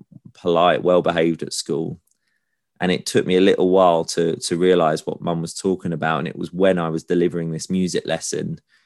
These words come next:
and, uh, God, N Q T organization, it was chaos. And I had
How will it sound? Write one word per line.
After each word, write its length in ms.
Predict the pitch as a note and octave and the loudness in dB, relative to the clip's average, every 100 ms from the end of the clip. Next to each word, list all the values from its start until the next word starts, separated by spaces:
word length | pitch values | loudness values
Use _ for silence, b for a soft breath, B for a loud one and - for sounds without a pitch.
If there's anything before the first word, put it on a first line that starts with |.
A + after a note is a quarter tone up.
| _ _ _ _ | _ _ _ _
and, 380 | D#2 D#2+ D#2+ E2 | -8 -4 -4 0
uh, 380 | E2 D#2+ D#2 D#2 - _ _ _ _ - | 2 2 0 -4 -8 _ _ _ _ -4
God, 340 | E2 D#2 D2+ | 0 0 -2
N 140 | - G2+ | -2 -2
Q 220 | - F#2 | -2 -6
T 420 | - G2 F2 F2 | -2 2 2 2
organization, 800 | E2+ E2 F2 D#2+ D#2+ E2 E2+ - | 0 0 -2 -2 0 0 0 -4
it 80 | E2 | -10
was 100 | - | -10
chaos. 680 | - - E2+ D2+ D2+ - - | -8 0 0 0 -4 -8 -10
And 140 | D#2+ | -8
I 140 | D#2+ D#2 | -6 -8
had 340 | F2 E2 D#2+ | -4 -4 -4